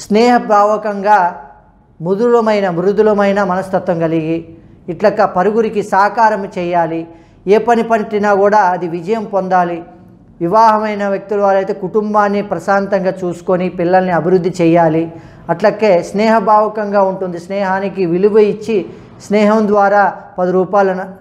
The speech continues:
లాభం పొందటానికి, పది రూపాయలు, పది వ్యవస్థల్ని స్థాపించడానికి ఇటువంటి ఆలోచన మైండ్ వ్యక్తిత్వంతో ఈ పుబ్బా నక్షత్రంలో మంచి,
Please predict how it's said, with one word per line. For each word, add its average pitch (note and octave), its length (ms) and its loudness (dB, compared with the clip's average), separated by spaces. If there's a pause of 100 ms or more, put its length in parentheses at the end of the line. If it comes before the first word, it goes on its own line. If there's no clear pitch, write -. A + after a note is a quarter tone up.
లాభం F#3 320 0
పొందటానికి, E3+ 720 -2
పది E3+ 220 -2
రూపాయలు, E3+ 420 0 (140)
పది F3 240 2
వ్యవస్థల్ని F#3+ 540 0
స్థాపించడానికి E3+ 920 -2 (420)
ఇటువంటి D#3+ 440 0
ఆలోచన F#3 540 2
మైండ్ E3+ 360 -4
వ్యక్తిత్వంతో E3 760 -2 (640)
ఈ F3+ 160 -6
పుబ్బా F3 280 0
నక్షత్రంలో F3 880 -2 (300)
మంచి, G#3 500 -2